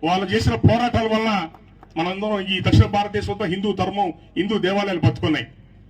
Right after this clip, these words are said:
ఆ రాజులు మన బలిజులు, ఆ రాజులు మన బలిజులు. ఇక్కడే కాదు, తమిళనాడు పోతే వాళ్ళ పాలకాల వ్యవస్థలు ఉన్నారు. మదురై తిరుమల నాయకర్, తంజావూరు వీరరా-, విజయరాఘవ నాయకర్.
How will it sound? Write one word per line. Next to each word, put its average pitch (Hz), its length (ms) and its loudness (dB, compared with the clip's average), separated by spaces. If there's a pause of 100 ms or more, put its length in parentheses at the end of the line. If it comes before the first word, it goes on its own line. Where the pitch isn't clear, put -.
(300)
ఆ 185 280 0
రాజులు 254 400 2 (120)
మన 226 180 -2
బలిజులు, 233 800 2 (760)
ఆ 151 160 0
రాజులు 202 460 -2
మన 185 200 0
బలిజులు. 185 500 0 (320)
ఇక్కడే 302 260 0
కాదు, 262 280 -2
తమిళనాడు 262 300 0
పోతే 233 520 -2 (120)
వాళ్ళ 185 180 -2
పాలకాల 214 440 -2
వ్యవస్థలు 208 340 -4
ఉన్నారు. 180 280 -2
మదురై 202 240 0 (360)
తిరుమల 226 260 -2
నాయకర్, 208 360 -4 (220)
తంజావూరు 202 420 0
వీరరా-, 214 500 0 (200)
విజయరాఘవ 233 460 0
నాయకర్. 214 360 -2